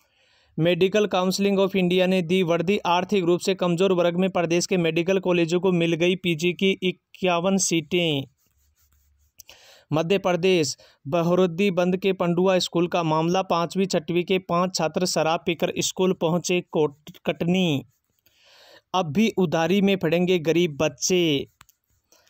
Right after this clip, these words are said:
इसी साल दो डिग्री एक साथ लेकर निकलेगा राज्य का पहला बैच।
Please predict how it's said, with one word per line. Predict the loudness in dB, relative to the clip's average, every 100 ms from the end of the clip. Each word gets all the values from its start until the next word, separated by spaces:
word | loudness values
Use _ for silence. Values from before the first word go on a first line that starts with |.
| _ _ -2
इसी | 0 2 0
साल | 0 0 0
दो | 2 2
डिग्री | 2 0 0 0
एक | 2 2 0
साथ | -2 0 0
लेकर | 0 0 0
निकलेगा | 0 0 0 2 2
राज्य | 0 0 0
का | -2
पहला | -2 0 2 2
बैच। | 0 0 0 -2 -6